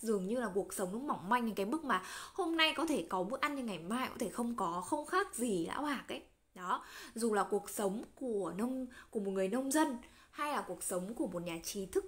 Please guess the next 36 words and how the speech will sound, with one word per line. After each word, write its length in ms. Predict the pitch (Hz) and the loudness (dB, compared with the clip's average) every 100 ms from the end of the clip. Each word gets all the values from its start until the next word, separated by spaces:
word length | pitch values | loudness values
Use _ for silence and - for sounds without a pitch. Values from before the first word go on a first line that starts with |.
| - | 0
tiểu 120 | 247 180 | -2 -2
tư 120 | 233 | -2
sản 360 | 254 262 160 165 | 0 0 -2 -6
nghèo 280 | 185 180 170 - - - | -4 -4 -6 -12 -18 -12
thì 260 | 233 202 170 | -6 -6 -6
nó 160 | 170 165 | -10 -12
cũng 180 | - 269 | -14 -6
rất 140 | 320 370 | -4 -2
là 100 | 185 | -4
lay 280 | 196 233 | -2 0
lắt 220 | 247 285 - | 0 0 -2
và 100 | 185 | -2
chật 180 | 208 - | -4 -4
vật 160 | 190 - - | -4 -4 0
để 200 | 226 175 | -2 -2
có 180 | - 185 | -6 -2
thể 160 | 294 208 | 0 4
sống 360 | - 214 196 254 | 4 4 4 2
được 240 | 285 - | 2 0
trong 240 | 254 262 254 | -6 -6 -6
cái 180 | 180 | -8
thời 280 | 180 269 202 | -4 0 0
buổi 300 | 202 196 151 | 0 0 -2
mà 260 | 165 170 165 - - - - - - - _ | -2 -4 -4 -10 -20 -20 -20 -20 -20 -20 _
Tây 200 | 277 285 - | -4 -4 -2
Tàu 200 | 190 170 | -2 -2
thì 100 | 170 | -2
nhố 240 | 175 175 | -2 0
nhăng, 340 | 185 247 240 240 - - | 0 0 0 -4 -8 -8
Nhật 240 | 208 214 214 - | -2 -2 -4 -10
thì, 380 | - 226 196 180 | -2 2 2 2
ờ, 140 | 170 165 | 2 0
xâm 260 | 269 269 | -2 0
lược 120 | 240 | 0
nước 180 | 185 311 302 | 0 -2 0
ta, 260 | 254 254 | 0 -2